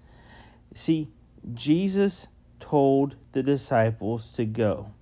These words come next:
Don't think of it as a choice. Don't think of it as a consideration, something that you mean to do, something that you want to do,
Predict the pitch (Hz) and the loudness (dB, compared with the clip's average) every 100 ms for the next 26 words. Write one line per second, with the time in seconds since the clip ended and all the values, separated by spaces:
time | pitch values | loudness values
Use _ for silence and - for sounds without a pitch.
0 | - - - - - - 131 123 160 147 | -20 -20 -20 -20 -12 -4 -2 -2 -2 -2
1 | 156 170 180 185 208 151 113 135 - 123 | 0 0 0 0 0 2 2 0 -2 -4
2 | 110 135 135 156 143 135 131 - 131 131 | -2 -2 2 2 2 2 -2 -2 -2 0
3 | 107 120 113 131 113 143 123 120 113 113 | 0 -4 -4 -6 -2 0 2 0 -2 -4
4 | 113 113 131 123 123 127 117 107 - 131 | -4 -2 -4 -4 -8 -6 -4 -6 -6 -4
5 | 127 127 120 127 147 170 190 156 127 135 | -2 -2 -4 -4 -2 0 2 0 0 2
6 | 143 160 160 139 135 131 92 120 135 233 | 2 0 -2 -6 -6 -6 -6 -2 0 0
7 | - 190 196 202 | -2 -2 0 0